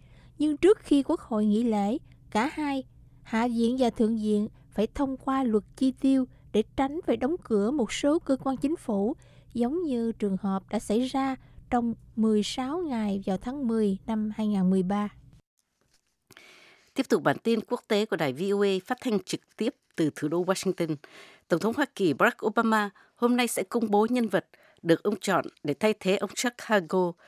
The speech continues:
Speaker 2: trong chức vụ Bộ trưởng Quốc phòng Mỹ. Một người phát ngôn của Tòa Bạch Ốc xác nhận rằng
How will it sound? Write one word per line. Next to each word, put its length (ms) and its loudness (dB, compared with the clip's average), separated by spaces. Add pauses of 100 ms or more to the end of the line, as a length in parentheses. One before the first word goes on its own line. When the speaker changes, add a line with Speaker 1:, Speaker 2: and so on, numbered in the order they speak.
(200)
Speaker 2:
trong 320 0
chức 200 -2
vụ 140 4
Bộ 260 0
trưởng 240 0
Quốc 180 -4
phòng 280 -2
Mỹ. 180 0 (1000)
Một 160 2 (100)
người 300 8
phát 220 -2
ngôn 180 4
của 120 -6
Tòa 160 4
Bạch 180 0
Ốc 180 0
xác 240 -2
nhận 220 2
rằng 260 2